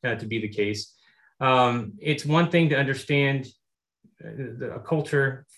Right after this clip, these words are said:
you know, in, in, in terms of understanding its language and in terms of, um, you know,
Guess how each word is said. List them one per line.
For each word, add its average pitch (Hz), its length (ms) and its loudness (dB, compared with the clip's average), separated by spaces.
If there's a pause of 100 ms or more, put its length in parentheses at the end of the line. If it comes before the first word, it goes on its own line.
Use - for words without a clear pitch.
(120)
you 135 140 -4
know, 120 200 -2
in, 120 440 -4
in, 127 220 -4
in 120 160 -4
terms 131 260 0
of 117 160 -2
understanding 123 480 0
its 113 140 -4
language 131 440 0
and 113 120 0
in 107 100 0
terms 127 340 -2
of, 117 280 0 (480)
um, 104 600 0 (720)
you 156 200 -4
know, 120 220 -8